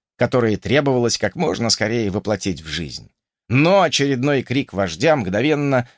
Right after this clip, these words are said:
расставил всё по своим местам. «Клещ! Пошёл нахрен отсюда! Сейчас!» Ну всё, дорогие зрители, пора сваливать.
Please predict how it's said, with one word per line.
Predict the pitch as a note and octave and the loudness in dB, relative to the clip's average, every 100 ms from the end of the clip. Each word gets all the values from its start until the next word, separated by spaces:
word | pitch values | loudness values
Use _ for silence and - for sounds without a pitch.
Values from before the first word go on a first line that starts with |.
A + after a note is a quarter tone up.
| - | 0
расставил | C#3+ D#3 - - D#3 C3+ G#2+ | 2 2 2 2 2 2 -2
всё | - D#3 | -2 -4
по | - | -4
своим | G2+ G#2 G2+ F#2 | -4 -4 -2 -2
местам. | F2+ - E2+ C2+ _ _ _ - | -2 -2 -4 -8 _ _ _ -2
«Клещ! | D3 F#3 F#3+ D#3 A#2 - - _ _ | 2 2 2 2 0 -6 -10 _ _
Пошёл | D3+ F#3+ G#3+ - F3 B3+ C4 A3 | 0 2 2 2 2 4 4 2
нахрен | D3 A3+ E4+ - C#4 C4+ | 2 2 2 2 2 4
отсюда! | B3+ - - A3 E3+ A2+ - | 2 0 2 4 4 2 0
Сейчас!» | - D4+ D4+ C#4+ C4 A3+ - - _ _ _ | 0 2 2 2 2 2 0 -4 _ _ _
Ну | A#2+ A3 | 0 2
всё, | G3+ - F3+ - _ | 2 2 2 0 _
дорогие | G2+ C3+ A#2+ A#2+ | -2 0 2 0
зрители, | F#2 E3 G3+ G3+ G3+ | 0 -2 0 0 -2
пора | G3 A2+ G2 C3 | -2 -2 0 0
сваливать. | - - C#3+ G2+ - - - | 0 0 -2 -2 -10 -16 -16